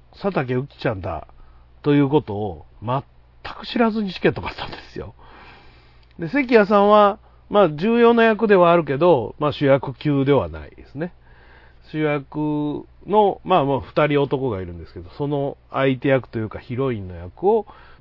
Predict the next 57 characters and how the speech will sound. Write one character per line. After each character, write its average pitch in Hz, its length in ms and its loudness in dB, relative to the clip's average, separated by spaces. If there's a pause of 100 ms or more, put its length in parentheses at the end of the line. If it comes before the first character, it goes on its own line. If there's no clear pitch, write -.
う 143 120 -4
き - 100 -16
ち 120 100 -8
ゃ 92 60 -8
ん 87 60 -14
が 87 80 -14
や 82 120 -10
っ - 20 -12
て 85 200 -12
て、 80 300 -14 (580)
そ 160 80 0
れ 147 80 0
が 143 80 -2
初 139 240 -6
舞 135 120 -6
台 80 200 -10
だ 69 100 -18
っ 69 120 -18
た - 100 -18
ん - 60 -20
で - 120 -20
す - 160 -18
が、 80 220 -14 (320)
ナ 220 240 -2
イ 349 100 4
ン 285 60 2
の 170 100 2
中 160 240 0
で 131 80 -2
は 113 60 -4
推 117 160 -4
し 139 80 -14
で 143 80 -2
は 127 120 0
な 110 140 -8
い 104 60 -12
で 101 80 -12
す - 80 -20
け 101 80 -14
ど、 95 200 -16 (460)
ま 170 140 -4
あ、 - 20 -4
ず 143 80 -6
っ 139 40 -8
と 135 200 0
応 131 100 2
援 127 140 0
し - 60 -18
て 117 100 -8
き 98 100 -14
て 98 100 -10
い 92 60 -6
る 90 80 -10
子 117 180 -6
な 113 140 -4
の 87 140 -8
で、 - 220 -20